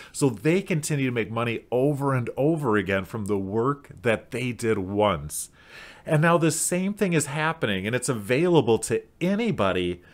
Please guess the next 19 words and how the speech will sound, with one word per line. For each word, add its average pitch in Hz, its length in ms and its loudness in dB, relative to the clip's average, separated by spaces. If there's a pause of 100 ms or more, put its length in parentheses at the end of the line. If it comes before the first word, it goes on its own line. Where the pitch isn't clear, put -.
(220)
online 135 600 2
with 131 200 0
the 113 260 2
internet. 104 580 2 (420)
And, 156 400 2
you 160 80 2
know, 156 60 6
if 135 160 2
doing 214 280 2
the 190 100 6
hard 160 320 6
work 143 260 2
once, 131 720 -2
if - 180 -6
creating 160 680 0
some 160 400 0
sort 156 260 0
of - 160 -4
content 147 800 -2